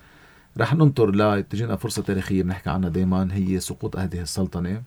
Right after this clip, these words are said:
و، آه، آه، آه، يعني، سعي هذه الجماعة المثقفة على أنه تخلق دولة مبنية على أسس ومفاهيم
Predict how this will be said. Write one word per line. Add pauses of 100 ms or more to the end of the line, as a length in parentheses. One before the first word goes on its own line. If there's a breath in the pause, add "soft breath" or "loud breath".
(920)
و،
آه، (420 soft breath)
آه،
آه،
يعني،
سعي
هذه
الجماعة
المثقفة
على
أنه
تخلق
دولة (540 soft breath)
مبنية
على
أسس
ومفاهيم